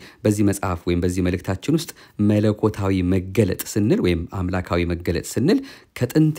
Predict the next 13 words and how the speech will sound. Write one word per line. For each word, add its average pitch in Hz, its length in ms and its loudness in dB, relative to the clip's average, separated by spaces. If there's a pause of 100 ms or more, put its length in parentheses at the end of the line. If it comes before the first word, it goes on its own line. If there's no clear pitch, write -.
ጀምሮ 104 360 4 (300)
በብሉይ 120 540 4
ኪዳን 110 340 2
ታሪክ 131 340 -4 (140)
እግዚአብሔር 135 680 0
በልዩ 135 400 0
ልዩ 143 220 -2
መንገድ 104 400 0
ለአበውና 110 760 0
ለነቢያት 98 520 -2 (160)
በቃልም 117 560 0
ሆነ 92 240 -4
በድርጊት 95 500 -4